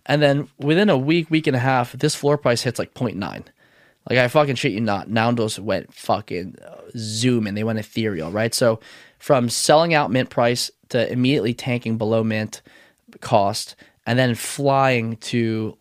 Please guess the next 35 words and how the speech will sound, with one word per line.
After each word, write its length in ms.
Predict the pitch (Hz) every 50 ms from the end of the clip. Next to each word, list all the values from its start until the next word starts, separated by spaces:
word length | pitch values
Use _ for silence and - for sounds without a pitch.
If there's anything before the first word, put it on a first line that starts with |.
| - - - _ _ _ _ _ _ _ _
more, 300 | 143 139 131 139 151 156
almost 460 | - - - 151 190 180 131 117 - -
twenty 360 | - 151 143 131 120 113 117
X, 480 | 131 131 92 76 - - - - - _ _ - - - - - _ _ _ _ -
uh, 200 | 110 107 107 104
mo-, 260 | 98 120 131 127 -
more 200 | 101 127 135 180
than 140 | 190 170 127
twenty 260 | - - 117 113 110
X. 380 | 104 104 104 - - - - -
Like, 220 | 104 104 101 -
this 180 | - 143 - -
was 120 | 151 127 123
an 100 | 117 113
insane, 800 | 110 110 104 - - - - - - 123 135 135 127 113 107
insane 400 | 107 110 107 - 117 107 104 104
come 240 | - - 120 123 113
up. 200 | - - - _ -
And 320 | 120 120 120 113 - -
what 180 | - 123 135 139
I 60 | 127
mean 180 | 127 139 170 175
by 140 | 147 120
that 160 | 113 117 113 117
is 160 | 117 120 - - - - - - _ _ _ _ _ _ _ _ _ _ _ _ _ _ _ _ _ _ _ _ _ _ _ _ _ _ _ _
my 300 | 123 131 131 135 175 190
sort 240 | - - 175 160
of 140 | 147 131 123
lesson 340 | 120 127 127 123 - 113 104
here, 540 | 104 123 139 135 127 117 110 107 107 110 - _ _ _ _ - _ _ _ _ _ _ _ _
um, 460 | - 110 110 107 107 104 104 107 104 -
I 120 | - 127
got 180 | 131 135 110 -
lucky, 400 | 107 82 85 - 107 135 151 - _ _ _ _ _ _ _ - _ -
but 380 | 123 123 127 123 139 143 -